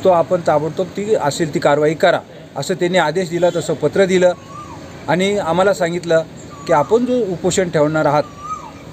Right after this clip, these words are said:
तो उपोषण आपण करू नका आणि आम्ही तुम्हाला आठ दिवसामध्ये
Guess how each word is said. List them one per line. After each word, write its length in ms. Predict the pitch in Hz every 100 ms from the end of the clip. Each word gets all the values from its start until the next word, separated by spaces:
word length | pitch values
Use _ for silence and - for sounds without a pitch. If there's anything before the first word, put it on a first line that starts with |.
| - -
तो 80 | 202
उपोषण 400 | 185 196 196 180
आपण 220 | 151 165
करू 240 | 151 151
नका 260 | 180 151 143 - - - - - - - -
आणि 160 | 165 196
आम्ही 220 | 185 190 180
तुम्हाला 280 | 180 185 185
आठ 220 | 151 185
दिवसामध्ये 640 | 185 185 196 190 180 135